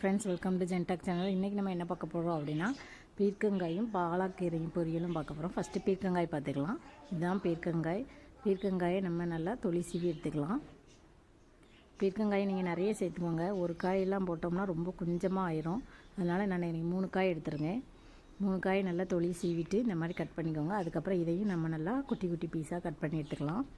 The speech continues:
பீர்க்கங்காயும் தண்ணிக்காய் கூட சேர்ந்தது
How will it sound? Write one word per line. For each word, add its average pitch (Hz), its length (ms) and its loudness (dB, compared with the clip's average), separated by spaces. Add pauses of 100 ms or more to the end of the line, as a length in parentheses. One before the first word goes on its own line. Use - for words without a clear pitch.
(3500)
பீர்க்கங்காயும் 214 760 2
தண்ணிக்காய் 185 560 2
கூட 170 80 0 (120)
சேர்ந்தது 156 300 0